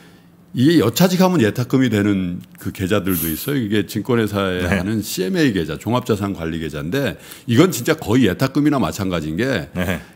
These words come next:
Speaker 1: 이 증권회사 직원들한테 얘기하면 자동으로 계좌로 넣었다가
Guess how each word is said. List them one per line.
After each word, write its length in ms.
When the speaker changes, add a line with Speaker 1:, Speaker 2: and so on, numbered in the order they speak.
Speaker 1:
이 320
증권회사 400
직원들한테 600
얘기하면 320
자동으로 640
계좌로 460
넣었다가 800